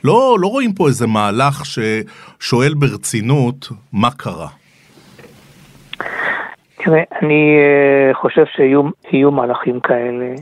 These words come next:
Speaker 2: אני יכול לדבר ב-, לגבי מרץ, אה, במרץ בוודאי שיהיו מהלכים כאלה. אה, ואני גם חושב שהם צריכים לה-, להוביל ל-,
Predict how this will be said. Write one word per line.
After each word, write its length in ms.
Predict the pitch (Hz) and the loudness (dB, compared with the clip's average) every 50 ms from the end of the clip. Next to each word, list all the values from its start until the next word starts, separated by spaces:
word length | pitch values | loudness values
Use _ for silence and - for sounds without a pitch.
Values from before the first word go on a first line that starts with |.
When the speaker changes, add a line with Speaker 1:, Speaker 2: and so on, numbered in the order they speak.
| 160 _ _ _ - | -16 _ _ _ -10
Speaker 2:
אני 220 | - 202 147 131 | -6 -4 -4 -2
יכול 180 | 123 - 143 139 | -2 -2 -2 0
לדבר 400 | 135 135 123 127 131 131 127 127 | 0 0 2 2 2 2 2 0
ב-, 120 | 131 131 127 131 131 127 127 127 127 127 123 127 131 127 120 | -2 -4 -4 -4 -2 -2 -2 -2 -2 -4 -4 -4 -6 -6 -6
לגבי 380 | 127 123 127 131 123 127 131 127 | -6 -4 -4 -2 -2 0 0 0
מרץ, 440 | 127 143 160 165 160 147 143 135 - - - - - - - | 0 0 0 0 2 2 0 0 -2 -4 -12 -20 -12 -8 -6
אה, 340 | 147 - 135 131 131 127 127 131 135 147 160 165 170 143 139 139 135 | -4 -2 -2 -2 -2 -4 -6 -8 -10 -12 -14 -16 -14 -14 -14 -10 -4
במרץ 380 | 131 147 143 147 147 143 147 131 | -2 0 2 2 2 2 2 2
בוודאי 400 | 131 131 123 123 117 131 135 131 | 2 0 0 2 2 2 2 2
שיהיו 240 | - - 139 131 123 | 0 -2 -2 -2 -2
מהלכים 500 | 123 120 117 117 117 - - 135 127 123 | -2 -6 -6 -8 -8 -8 -8 -10 -10 -8
כאלה. 420 | - - - 131 131 131 131 135 143 - _ _ _ _ - - - - - - - _ _ _ - | -6 -6 -6 -6 -8 -8 -10 -10 -10 -12 _ _ _ _ -20 -20 -20 -20 -20 -20 -20 _ _ _ 0
אה, 640 | 160 139 127 127 127 123 123 123 123 123 123 123 127 127 135 - _ - | 2 2 4 4 4 4 2 2 2 2 0 0 -2 -6 -8 -12 _ -8
ואני 880 | - 131 123 123 135 135 131 131 131 131 131 135 - 143 139 139 147 151 | -6 -6 -2 2 4 4 6 4 4 4 2 2 2 2 0 0 0 0
גם 160 | 160 170 165 | 0 0 0
חושב 360 | - - 135 - - 165 165 | -2 -4 -4 2 2 2 2
שהם 760 | 156 - - 139 131 127 123 131 - - _ _ - 143 151 - - | 2 0 0 2 2 2 2 2 0 -2 _ _ -2 -2 -2 2 0
צריכים 380 | 139 127 - - 170 170 175 | 0 0 2 2 2 2 2
לה-, 220 | 165 147 127 131 131 120 151 - | 2 2 2 2 0 -2 -6 -2
להוביל 720 | - 139 131 117 120 123 123 135 151 165 165 165 175 185 202 - _ - - - _ _ _ _ - | 0 0 0 0 -2 -6 -2 0 2 2 4 4 2 2 0 -4 _ -20 -20 -20 _ _ _ _ -2
ל-, 220 | 143 135 123 127 | 0 2 4 4